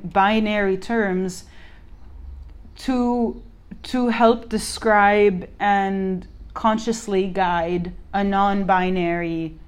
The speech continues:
experience. And so I really don't have a problem with using, using terms like that, especially when you're at the beginning of your journey. And to be real, building discipline at the beginning of the journey is fucking foundational. So if you, if you're not getting up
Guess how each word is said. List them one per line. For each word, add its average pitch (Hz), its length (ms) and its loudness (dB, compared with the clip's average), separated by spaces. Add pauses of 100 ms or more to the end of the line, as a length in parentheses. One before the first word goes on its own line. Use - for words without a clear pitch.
(300)
experience. 165 880 -6 (880)
And 208 100 -2
so 220 80 4
I 208 60 8
really 262 220 4
don't 214 160 2
have 190 120 0
a 170 60 -2
problem 175 460 2
with 170 140 -4
using, 170 680 -2
using 185 340 -2
terms 190 260 -4
like 175 180 -6
that, 160 300 0 (480)
especially 294 520 2
when 254 180 2
you're 214 120 6
at 185 120 2
the 202 80 0
beginning 214 380 0
of 190 100 -2
your 185 180 2
journey. 220 440 2
And 190 180 -2
to 214 140 2
be 202 240 2
real, 214 480 4
building 208 440 2
discipline 214 580 -2
at 175 100 -6
the 175 80 -8
beginning 196 340 -4
of 180 100 -8
the 185 80 -4
journey 190 380 0
is 175 160 -8
fucking 185 320 -4
foundational. 185 640 -2
So 147 120 -10
if 165 140 -10
you, 196 180 -6 (520)
if 220 200 4
you're 220 160 6
not 214 520 4
getting 202 300 2
up 180 280 0